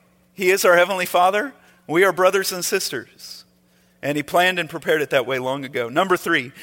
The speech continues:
God is using his church for his eternal purpose. Far bigger than our plans. This is amazing. There is an unseen reality.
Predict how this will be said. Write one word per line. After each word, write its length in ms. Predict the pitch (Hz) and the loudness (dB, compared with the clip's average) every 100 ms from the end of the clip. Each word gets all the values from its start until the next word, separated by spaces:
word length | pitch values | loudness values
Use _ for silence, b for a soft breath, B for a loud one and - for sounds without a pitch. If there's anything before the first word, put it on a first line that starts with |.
| B - | B 0
God 220 | 165 196 | 4 4
is 160 | 190 190 | 2 -2
using 320 | 185 - 165 | -2 -4 -4
his 200 | 160 - | -6 -4
church 320 | 196 170 - | -2 -2 -2
for 140 | 147 | -4
his 220 | 135 165 139 | -4 -4 -6
eternal 320 | - 160 135 | -4 -2 -2
purpose. 680 | 151 135 98 - - - - b b b b b b | -2 -2 -4 -10 -10 -10 -16 b b b b b b
Far 480 | - - 202 226 233 | -16 4 6 8 6
bigger 380 | 220 220 214 208 | 6 6 4 4
than 160 | 190 | 0
our 240 | - 190 185 | 2 2 2
plans. 760 | 214 185 185 170 190 - - - b b b b b b b _ _ _ _ _ | -2 -4 0 0 -2 -8 -8 -12 b b b b b b b _ _ _ _ _
This 220 | 220 254 208 | -2 0 0
is 120 | 165 | -2
amazing. 460 | 160 151 - - - | -2 -2 -4 -14 0
There 180 | 208 208 | 4 4
is 140 | 165 | 2
an 120 | 131 - | -4 -2
unseen 560 | 196 185 - 185 165 | 0 0 -2 -2 -4
reality. 520 | 147 143 131 107 - | -2 0 -2 -4 -10